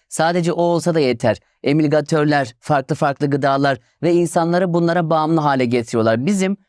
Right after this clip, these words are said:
toplumumuzun özellikle bin dokuz yüz ellilerdeki Marshall yardımıyla birlikte çok ciddi anlamda, e, gıda terörüne açtılar. Amerika neden bize durduk yere, e, "Ben sana yardım etmek istiyorum Türkiye." diyor? İşte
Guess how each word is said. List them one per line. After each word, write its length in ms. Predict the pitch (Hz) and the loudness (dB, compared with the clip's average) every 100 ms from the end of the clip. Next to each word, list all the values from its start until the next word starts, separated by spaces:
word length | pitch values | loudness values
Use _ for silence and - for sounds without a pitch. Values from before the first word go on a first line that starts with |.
| _ | _
toplumumuzun 640 | - 190 185 175 156 143 160 | -4 -2 0 0 0 0 0
özellikle 720 | 151 147 151 160 190 170 135 - _ | -2 0 0 0 0 -2 -4 -4 _
bin 140 | 165 165 | -2 0
dokuz 260 | 160 170 | 0 0
yüz 140 | 165 147 | 0 0
ellilerdeki 880 | 151 151 147 143 143 143 - 143 _ _ | 0 2 2 2 0 -2 -2 -2 _ _
Marshall 520 | 120 135 175 170 170 147 | -2 0 0 0 0 2
yardımıyla 560 | 147 147 151 165 139 | 2 2 0 0 2
birlikte 340 | 156 151 139 165 | 2 0 -2 -2
çok 260 | - 165 | -2 -2
ciddi 380 | 139 143 - 180 | -2 -4 0 0
anlamda, 480 | 151 143 135 147 170 _ - | 2 2 0 -2 -4 _ -4
e, 340 | 123 120 123 | -2 0 0
gıda 340 | 123 147 170 170 | 0 0 0 0
terörüne 520 | 165 147 143 156 180 | 0 0 0 0 0
açtılar. 440 | 147 151 - 123 113 | 0 -2 -2 0 0
Amerika 420 | 139 151 156 160 | 0 0 -2 -2
neden 300 | 151 180 180 | -2 0 0
bize 240 | 147 147 - _ 135 | 0 -2 -4 _ -2
durduk 320 | 143 139 127 | 0 0 0
yere, 400 | 139 135 123 123 | 0 0 0 0
e, 100 | 123 | 0
"Ben 120 | 139 | 0
sana 220 | 139 143 139 | 0 0 2
yardım 340 | 135 135 135 | 2 2 0
etmek 280 | 135 135 123 | 0 -2 -4
istiyorum 280 | - 131 127 | -2 -2 0
Türkiye." 440 | 139 131 135 127 | -2 0 0 0
diyor? 140 | 151 - | 0 -2
İşte 400 | 147 - 151 | -4 -2 -4